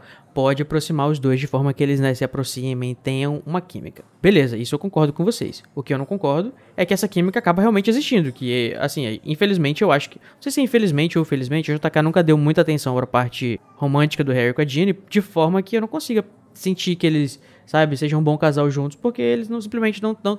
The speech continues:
não têm desenvolvimento juntos. Mas eu concordo que isso pode ser um, um dos motivos que, que aproximassem as pessoas. Só que,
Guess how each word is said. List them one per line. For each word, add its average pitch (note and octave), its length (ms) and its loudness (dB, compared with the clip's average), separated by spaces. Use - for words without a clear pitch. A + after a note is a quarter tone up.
não F3+ 120 0
têm G3+ 120 -2
desenvolvimento F3 480 -2
juntos. F#3+ 320 -4
Mas C#3+ 400 4
eu D3 80 2
concordo F#3+ 360 4
que C#3 200 -4
isso D#3+ 240 -4
pode D#3 260 0
ser D3+ 320 2
um, D#3+ 260 0
um D#3+ 140 -2
dos D#3 80 -2
motivos D#3 460 -2
que, E3+ 640 -4
que D#3+ 60 0
aproximassem D#3 580 0
as B2+ 60 -6
pessoas. B2+ 400 -8
Só - 180 -6
que, C3 500 -6